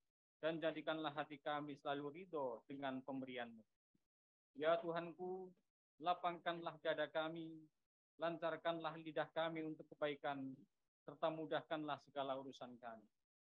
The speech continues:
Ya Allah, tunjukkanlah kepada kami bahwa yang benar adalah benar, dan berikan kepada kami kekuatan dan kemampuan untuk menjalankannya. Serta tunjukkanlah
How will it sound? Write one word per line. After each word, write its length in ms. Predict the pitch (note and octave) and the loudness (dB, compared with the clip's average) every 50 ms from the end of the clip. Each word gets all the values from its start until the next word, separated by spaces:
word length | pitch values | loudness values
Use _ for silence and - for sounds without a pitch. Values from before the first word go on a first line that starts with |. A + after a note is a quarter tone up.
| _ _ _ _ _ _ _ - | _ _ _ _ _ _ _ -6
Ya 160 | - D3+ D#3 | 2 4 6
Allah, 480 | D#3+ E3 E3 E3+ F3 F3 F3 F3 F3 F3 - _ _ _ _ _ _ _ - - _ | 6 6 6 6 8 8 8 8 6 2 -6 _ _ _ _ _ _ _ -20 -18 _
tunjukkanlah 720 | - E3+ F3 F3 D#3+ E3+ E3 D3 - F3 F3+ F3+ F3+ F#3 F3+ - | -6 -4 -4 -4 -4 -6 -4 0 2 2 2 2 0 -2 -4 -4
kepada 320 | - F3 F3 F3 E3+ E3+ | -2 2 2 4 4 4
kami 560 | E3+ - - F3 F3+ F3+ F#3 F#3 F#3 F#3+ F#3+ F#3+ - _ _ _ _ _ | 2 2 2 2 2 2 0 -6 -10 -12 -14 -16 -18 _ _ _ _ _
bahwa 320 | - D#3+ E3 E3 D#3+ D#3+ | 2 4 4 6 6 6
yang 240 | D#3+ D#3+ D#3+ D#3+ D#3+ | 6 4 2 -2 -4
benar 240 | D3+ D#3 D#3+ D#3 D#3 | -4 0 2 2 2
adalah 320 | D#3+ C#3+ C#3 D3 D3 D3 C#3+ - | 2 0 -2 -2 -2 -2 -2 -4
benar, 400 | - C3+ C#3 C#3 C3+ B2+ B2+ - _ _ _ _ _ _ _ _ _ _ _ - C#3+ | -4 -2 0 0 0 0 -4 -10 _ _ _ _ _ _ _ _ _ _ _ 0 0
dan 160 | C#3+ D#3 D3 | 2 2 0
berikan 320 | D3+ D#3+ D3+ - E3 D#3 | -4 -4 -2 -2 -2 -2
kepada 320 | D#3 - D#3+ D3+ D#3 D#3 D#3+ D#3 | -2 -4 -2 0 2 4 2 2
kami 320 | - E3 D#3+ E3+ F3 F3 D#3+ | 2 0 0 0 0 -2 -8
kekuatan 560 | F3+ E3+ - - F3 F3 F3 - F3+ F3 E3+ | -10 -10 -4 2 4 4 4 4 0 0 0
dan 80 | E3+ E3+ D#3+ | -4 -4 -4
kemampuan 560 | F#3+ F3+ F3+ F3 F3 F3 _ - G#3+ F3 D#3+ | -4 0 0 0 0 0 _ 0 2 2 2
untuk 240 | E3 D#3 D3 - D3+ | 0 -4 -8 -8 -8
menjalankannya. 720 | D3+ C#3+ C3+ C#3+ C#3 C3+ C3+ C3 - C3+ C3 B2 A#2+ A2 - _ _ _ _ _ _ _ _ _ _ _ _ _ _ _ _ _ | -8 -6 -4 -2 -2 -2 -4 -2 -4 -4 -4 -4 -6 -10 -14 _ _ _ _ _ _ _ _ _ _ _ _ _ _ _ _ _
Serta 320 | - - D#3 - F3 E3+ E3+ | -6 -4 0 4 4 4 4
tunjukkanlah 560 | F#3 F3+ E3 E3+ D#3+ E3 F3+ F3+ F3+ F#3 | 2 -4 -4 -4 0 0 2 2 2 0